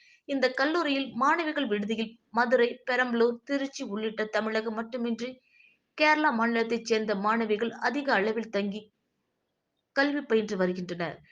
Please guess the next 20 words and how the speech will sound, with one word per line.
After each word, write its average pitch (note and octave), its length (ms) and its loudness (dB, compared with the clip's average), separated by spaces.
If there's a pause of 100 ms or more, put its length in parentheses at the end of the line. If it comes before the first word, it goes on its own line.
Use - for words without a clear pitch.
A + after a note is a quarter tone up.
(360)
நேற்று D4 500 2
இரவு C#4 460 2
உணவாக C#4 680 0 (100)
புரோட்டா C4+ 380 4
அனைவருக்கும் A3+ 560 0
வழங்கப்பட்டது. F#3 680 0 (640)
அதனை C4+ 300 4
மாணவிகள் C4+ 600 0
சாப்பிட்டுள்ளனர். G3 840 2
இந்நிலையில் B3+ 720 -2
புரோட்டா D4 320 4
சாப்பிட்ட A#3 500 0
முப்பதற்கும் B3+ 540 -2
மேற்பட்ட G#3+ 420 -2
மாணவிகளுக்கு G3+ 840 -2
நள்ளிரவில் C4+ 680 0
வாந்தி, A#3+ 500 0 (760)
வயிற்றுப்போக்கும், C4+ 760 2
மயக்கம் B3 420 0
ஏற்பட்டுள்ளது. F#3+ 800 2